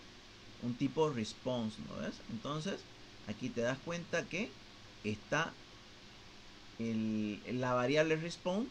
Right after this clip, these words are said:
es del tipo H T T P response. Entonces, de, eso es lo que tengo que yo devolver. ¿Qué es lo que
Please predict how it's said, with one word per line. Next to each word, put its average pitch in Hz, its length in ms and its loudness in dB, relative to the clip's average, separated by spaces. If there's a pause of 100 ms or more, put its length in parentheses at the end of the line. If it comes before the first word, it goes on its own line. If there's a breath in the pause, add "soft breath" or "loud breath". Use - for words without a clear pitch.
(140)
es 139 120 2
del 170 160 2
tipo - 420 0
H 143 200 -2
T 120 120 -2
T 110 120 -2
P 202 260 0 (800)
response. - 560 -6 (200)
Entonces, 147 400 -8 (200)
de, 110 280 2
eso 143 180 0
es 151 60 4
lo 139 100 2
que 110 80 0
tengo 127 300 -2
que 113 80 -2
yo 113 140 2
devolver. 87 500 -2 (3000)
¿Qué 247 160 12
es 240 80 12
lo 202 220 10
que 160 260 4